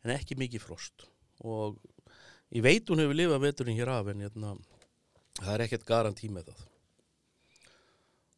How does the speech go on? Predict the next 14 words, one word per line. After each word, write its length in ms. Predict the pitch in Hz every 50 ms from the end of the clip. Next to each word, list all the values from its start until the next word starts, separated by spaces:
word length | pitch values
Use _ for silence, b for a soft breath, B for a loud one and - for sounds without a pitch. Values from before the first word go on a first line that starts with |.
| _ -
Og 400 | 113 113 113 110 110 110 - -
svo 240 | - - - 160 180
ætla 220 | 165 - 151 139 135
ég 80 | 131
að 20 | 135
halda 220 | 127 - 113 107
áfram 240 | 101 110 113 139 147
með, 240 | 135 127 123 117 113 120
hérna, 260 | 117 110 - 113 107
hepi, 380 | 101 117 107 - - 107 127 160 147 123 101 - -
fleiri, 320 | 123 123 117 117 113 107 101 - -
sem 120 | - 120 110 -
sagt, 260 | 101 98 - - - - - - - 107 110
hepitegundir. 600 | 110 110 - 110 - - 104 101 87 - - -